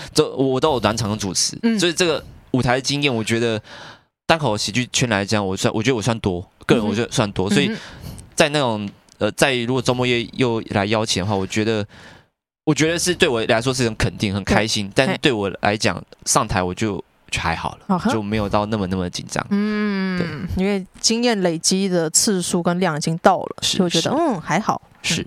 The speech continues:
Speaker 2: 早晚会来。
Speaker 1: <laughs> 早晚。
Speaker 2: <laughs> 跟跑马拉松一样，你只要不停，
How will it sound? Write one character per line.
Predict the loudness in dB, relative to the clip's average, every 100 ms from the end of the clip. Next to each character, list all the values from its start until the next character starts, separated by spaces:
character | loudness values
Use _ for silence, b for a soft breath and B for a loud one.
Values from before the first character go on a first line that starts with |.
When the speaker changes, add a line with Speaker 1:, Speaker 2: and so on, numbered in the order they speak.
| -2
Speaker 2:
早 | 4 6
晚 | 4
会 | 2 0
来。 | 0 -4 -2 0 2 2
Speaker 1:
<laughs> | 2 2 4 4
早 | 4 4
晚。 | 2 2 2
Speaker 2:
<laughs> | 0 2
跟 | 4
跑 | 4 4
马 | 4 4
拉 | 4
松 | 2 0 2
一 |
样， | 0
你 | 4
只 |
要 | 4
不 | 4
停， | 0 0